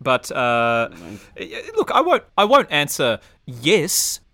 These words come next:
Speaker 1: to, to such a loaded question, but I also won't
Speaker 2: I'm,
Speaker 1: answer
Speaker 2: I, I
Speaker 1: no.
Speaker 2: reje-, I reject, I actually resent that as your host, that you would suggest that I'm loading any of my questions.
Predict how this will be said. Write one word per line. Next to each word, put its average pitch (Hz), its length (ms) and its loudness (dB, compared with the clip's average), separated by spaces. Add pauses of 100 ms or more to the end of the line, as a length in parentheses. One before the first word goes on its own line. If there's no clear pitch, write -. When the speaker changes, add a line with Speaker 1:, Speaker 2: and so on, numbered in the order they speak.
(100)
Speaker 1:
to, 139 220 -4
to - 120 -12
such - 220 -2
a 139 60 0
loaded 127 520 0
question, - 600 -6 (260)
but 262 220 0
I 311 120 2
also 403 320 -4
won't 269 300 -2
Speaker 2:
I'm, 214 160 -4
Speaker 1:
answer - 160 -4 (180)
Speaker 2:
I, - 60 -4
I 160 40 -2
Speaker 1:
no. 226 280 -2
Speaker 2:
reje-, 107 400 -10
I 139 60 -10
reject, 139 500 -10
I 120 140 -6
actually 123 300 -10
resent 120 360 -10
that 123 160 -10
as 104 140 -12
your 107 80 -10
host, 147 300 -10
that 113 120 -16
you 120 80 -14
would 113 80 -12
suggest 117 380 -14
that 113 100 -12
I'm 110 160 -10
loading 110 320 -8
any 135 160 -12
of 143 80 -12
my 95 140 -14
questions. 151 600 -16